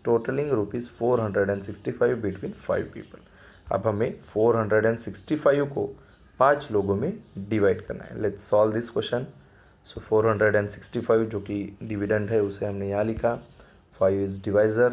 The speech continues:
so we write here। Then we will write the table of five। So फ़ाइव से हंड्रेड प्लेस में जो डिजिट है वो है फ़ोर, उसे डिवाइड करना है। So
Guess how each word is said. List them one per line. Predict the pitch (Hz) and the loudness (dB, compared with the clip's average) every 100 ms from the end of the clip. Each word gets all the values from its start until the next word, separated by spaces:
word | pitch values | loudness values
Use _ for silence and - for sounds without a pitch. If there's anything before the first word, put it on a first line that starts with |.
| 120 - _ - | -2 -18 _ -20
so | - 98 | -14 -6
we | 95 98 | 0 2
write | 104 - - - - - _ - | 2 -2 -18 -20 -20 -20 _ -10
here। | 107 113 127 - - - _ _ - - | 2 2 2 -2 -20 -20 _ _ -14 0
Then | 113 95 95 - 110 | 2 2 -6 -10 -6
we | |
will | 110 117 | -2 2
write | 117 127 127 | 4 4 0
the | 135 | 0
table | 104 117 123 | 2 2 2
of | |
five। | - 123 120 98 - - _ - - _ _ - _ _ _ - | 0 2 4 2 -6 -18 _ -20 -20 _ _ -20 _ _ _ -8
So | 139 | -8
फ़ाइव | - 117 127 170 | 2 4 6 4
से | 170 123 113 - | 2 0 0 -2
हंड्रेड | 110 110 147 147 | -4 2 2 2
प्लेस | 143 143 | 0 0
में | 147 139 | 0 2
जो | 139 | 2
डिजिट | 113 98 113 - | 2 -2 -2 0
है | 98 - 98 | -2 -4 -4
वो | 104 | -2
है | 104 101 | 2 0
फ़ोर, | - 123 151 | 2 2 2
उसे | 180 - - 104 | 2 -6 -2 0
डिवाइड | 98 110 113 | 2 2 2
करना | 123 120 | 0 0
है। | 131 143 175 | -4 -6 -8
So | - | -6